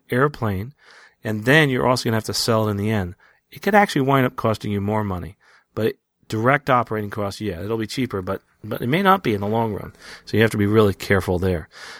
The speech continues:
Uh, as far as the F B Os and one forty-one, I'm a, a big fan of both. Uh, you can get it done quickly either way. If you're gonna take the time off, I'd say jump into a good one forty-one school, but if you have a good sixty-one school,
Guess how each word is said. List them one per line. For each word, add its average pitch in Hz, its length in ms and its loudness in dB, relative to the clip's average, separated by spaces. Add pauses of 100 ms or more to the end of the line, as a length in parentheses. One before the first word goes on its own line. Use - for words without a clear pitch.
(140)
Uh, 104 200 2
as 110 160 -2
far 139 240 4
as 117 80 2
the 139 120 -10
F 135 200 -2
B 123 160 2
Os 123 180 4
and 113 140 -2
one 123 120 0
forty-one, 117 600 0 (100)
I'm 110 160 -2
a, 113 60 2
a - 120 0
big 123 280 2
fan 127 240 4
of 107 100 -2
both. 117 340 4 (420)
Uh, 95 120 2
you 104 200 0
can 110 100 -6
get 110 140 4
it 113 100 -2
done 110 160 0
quickly 117 360 0
either 107 220 2
way. 104 320 2 (320)
If 104 140 -4
you're 107 40 -6
gonna 104 120 0
take 117 220 0
the 113 60 -4
time 101 300 0
off, 101 300 0
I'd 101 160 -2
say 104 260 2
jump 127 340 0
into 127 220 4
a 107 60 2
good 117 240 2
one 131 180 0
forty-one 135 420 2
school, 135 300 0
but 117 140 0
if 98 100 -4
you 113 80 0
have 113 80 2
a 98 80 -2
good 113 240 0
sixty-one 127 600 0
school, 143 380 0